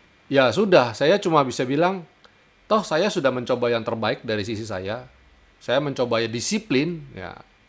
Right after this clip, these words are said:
ketika kita udah coba disiplin, kalau ternyata market berkata lain, ya, ya sudah mau gimana. Tapi setidaknya yang kita sudah melindungi aset kita, uang kita. Yang kita lindungi itu uang kita. Tadi saya lupa siapa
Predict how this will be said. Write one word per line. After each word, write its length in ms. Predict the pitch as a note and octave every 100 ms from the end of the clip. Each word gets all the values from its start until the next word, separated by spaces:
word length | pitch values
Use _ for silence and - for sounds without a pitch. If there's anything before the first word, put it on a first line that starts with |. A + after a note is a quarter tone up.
| _ -
ketika 320 | - G#2 A2
kita 240 | B2 A2+
udah 160 | A#2 A2+ G#2+
coba 160 | A2 A2
disiplin, 480 | A2+ B2+ A#2+ E3 F#3+
kalau 240 | F3 A#2+
ternyata 320 | A#2 A#2 A2+ A2+
market 400 | A2 A2 A#2+ G#2+
berkata 400 | G#2+ A2 A2+ A2
lain, 480 | A2 B2+ E3+ F#3 E3+ _ _ -
ya, 320 | G#2+ G#2 G2+
ya 160 | G#2+
sudah 240 | G2+ F3+ D#3+
mau 160 | B2
gimana. 400 | G#2+ A#2 D3+ B2+
Tapi 160 | G#2+ A#2+
setidaknya 480 | F3 D#3+ C#3 F#3+ F#3 C3+
yang 160 | C3+ -
kita 240 | - F3
sudah 320 | G#3 F3 D3 A2+ - _ _ -
melindungi 800 | D#3+ E3+ E3 E3+ F3+ G#3+ A3 - _
aset 240 | - B2 D3+
kita, 400 | E3 D#3+ A2 -
uang 240 | C#3 B2
kita. 240 | C#3+ B2
Yang 240 | G2+ C3+ F#3
kita 80 | F#3+
lindungi 400 | G3 F3+ G3+ G#3+
itu 80 |
uang 160 | G3+ D3
kita. 320 | D3 C3 F2+ - -
Tadi 160 | D#3
saya 160 | F#3 A3
lupa 240 | F#3+ -
siapa 320 | F#3 G#3 F#3